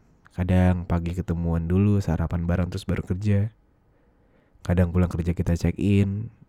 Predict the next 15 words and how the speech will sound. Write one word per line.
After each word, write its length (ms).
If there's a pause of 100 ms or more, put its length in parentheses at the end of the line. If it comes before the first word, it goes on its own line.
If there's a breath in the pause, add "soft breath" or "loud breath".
(280)
Kalau 240
lagi 420
ada 140
kerjaan 400
yang 80
harus 240
terjun 320
ke 80
lapangan, 340
selalu 300
disempetin 400
untuk 240
malamnya 320
kita 160
clubbing. 640